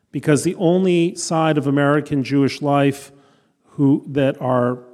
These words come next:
being fruitful and multiplying are our Haredi cousins.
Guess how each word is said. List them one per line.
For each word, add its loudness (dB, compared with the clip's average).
being 0
fruitful 2
and 4
multiplying 2
are -2
our 2
Haredi 4
cousins. -2